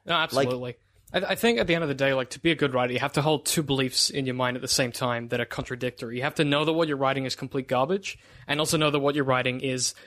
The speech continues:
Speaker 1: the best thing you could possibly
Speaker 2: Are you a Bruce
Speaker 1: produce.
Speaker 2: Springsteen fan by any chance?
Speaker 1: Um, you're wearing a Bruce Springsteen
Speaker 2: I am wearing a
Speaker 1: shirt.
Speaker 2: Bruce Springsteen
Speaker 1: Um,
Speaker 2: t-shirt, but he said that.
Speaker 1: Did he?
Speaker 2: He said at a concert recently, and I,
Speaker 1: Oh.
Speaker 2: it really struck a chord with me, because he said, like,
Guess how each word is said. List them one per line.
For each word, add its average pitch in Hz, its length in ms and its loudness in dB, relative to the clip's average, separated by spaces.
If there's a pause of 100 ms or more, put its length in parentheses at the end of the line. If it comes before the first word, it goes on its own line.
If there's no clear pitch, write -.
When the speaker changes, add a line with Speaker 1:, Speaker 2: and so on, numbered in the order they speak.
(140)
Speaker 1:
the 135 80 0
best 131 280 -2
thing 143 120 -4
you 123 80 -10
could - 120 -10
possibly 131 300 -4
Speaker 2:
Are - 20 0
you 247 120 2
a - 20 -6
Bruce 349 220 4
Speaker 1:
produce. 110 260 0
Speaker 2:
Springsteen 123 140 0
fan 123 180 2
by 123 80 2
any 120 100 -2
chance? 143 460 -6 (120)
Speaker 1:
Um, 147 320 0
you're 190 200 0
wearing 269 220 4
a - 20 2
Bruce 202 200 -2
Springsteen 156 340 -4
Speaker 2:
I 147 80 4
am 175 160 4
wearing 170 160 6
a 170 60 6
Speaker 1:
shirt. 143 60 2
Speaker 2:
Bruce 135 160 2
Springsteen 156 300 2
Speaker 1:
Um, 151 100 4
Speaker 2:
t-shirt, 151 140 0
but 113 100 -2
he 135 200 4
said 117 240 2
that. 62 220 -8 (180)
Speaker 1:
Did 202 160 2
he? 107 140 -4 (140)
Speaker 2:
He - 160 2
said 165 260 2
at 151 120 0
a - 20 -2
concert 113 340 -6
recently, 90 440 -4
and 98 160 2
I, 98 80 4
Speaker 1:
Oh. - 20 -2
Speaker 2:
it 110 160 0
really 117 380 2
struck - 240 -2
a 95 40 -12
chord 87 220 -2
with 87 80 -12
me, 85 100 -8
because 78 220 -12
he 92 100 -10
said, 107 300 2
like, 92 300 0